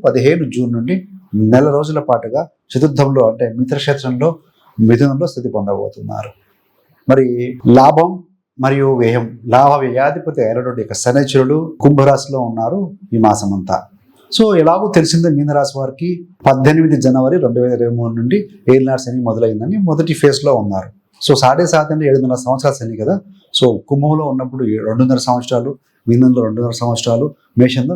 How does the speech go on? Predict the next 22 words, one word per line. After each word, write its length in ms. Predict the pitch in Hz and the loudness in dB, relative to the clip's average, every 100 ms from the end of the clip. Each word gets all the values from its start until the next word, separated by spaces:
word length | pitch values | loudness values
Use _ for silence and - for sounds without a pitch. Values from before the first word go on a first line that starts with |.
| - | -8
రెండున్నర 300 | 107 107 101 | -6 -4 -4
సంవత్సరాలు, 260 | 107 104 - | -4 -8 -2
సాడే 220 | 131 143 139 | 0 2 2
సాత్ 180 | 127 123 | 0 0
అంటే 120 | 143 180 | -2 -2
almost 300 | 160 160 - 131 | -2 -4 -6 -2
one 100 | 131 131 | 0 2
year, 120 | 135 135 | 0 -2
two 100 | 131 127 | -4 -2
months 140 | 131 123 | -4 -6
అయిందండి 280 | 107 95 92 | -8 -6 -6
మనకు 160 | 101 95 | -6 -8
వచ్చి. 160 | - - - _ _ - | -8 -10 -12 _ _ 2
So 60 | 156 | 4
అది, 160 | 113 110 110 - - - | 4 0 -8 -18 -8 0
so 40 | 151 | 2
ఇది 80 | 156 | 2
గ్రహస్థితి 360 | 131 117 117 101 101 | 0 -2 -6 -6 -6
అండి. 160 | 101 107 _ _ 120 120 | -6 -14 _ _ 2 4
మొదటిగా 420 | 131 160 165 160 139 | 4 0 -2 -2 -4
విద్యార్థులకు 540 | 117 110 135 135 127 | -6 0 0 0 -12
ఏ 20 | 113 | -10